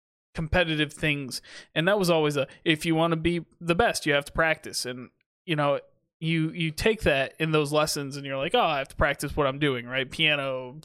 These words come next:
uh, football, all those, all that stuff. But, uh, we never talk about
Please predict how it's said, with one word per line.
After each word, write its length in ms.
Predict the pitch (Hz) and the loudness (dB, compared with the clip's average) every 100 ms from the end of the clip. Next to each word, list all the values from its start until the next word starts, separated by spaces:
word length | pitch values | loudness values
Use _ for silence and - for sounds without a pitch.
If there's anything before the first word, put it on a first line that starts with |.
| - | -2
uh, 260 | 160 139 131 | 2 2 2
football, 420 | - 156 139 135 | 0 2 2 4
all 140 | 165 | 4
those, 340 | 160 143 - - 165 | 4 2 0 -4 0
all 140 | 156 | 2
that 180 | 139 117 | 2 0
stuff. 280 | - 120 - | 0 0 0
But, 200 | 135 - - - _ _ | -2 -2 -20 -20 _ _
uh, 340 | - 156 139 117 - _ _ _ _ - | 2 4 2 -2 -6 _ _ _ _ -4
we 160 | 160 | -2
never 240 | 196 240 226 | 0 2 0
talk 380 | - 202 165 165 | 0 0 2 2
about 320 | 143 120 | 2 0